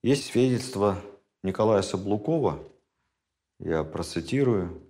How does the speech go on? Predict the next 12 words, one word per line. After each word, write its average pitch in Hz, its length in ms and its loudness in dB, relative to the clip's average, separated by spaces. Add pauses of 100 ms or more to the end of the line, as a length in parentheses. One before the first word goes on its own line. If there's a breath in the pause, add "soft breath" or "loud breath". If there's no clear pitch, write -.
(480)
«Мария 135 320 4
Федоровна, 95 540 2
одетая 110 360 2
в 82 60 -2
глубокий 92 400 0
траур, 90 460 2
бродила 87 500 2
по - 140 -2
ночам 85 440 0
среди 82 300 -6
мраморных 80 560 0
памятников 95 680 -4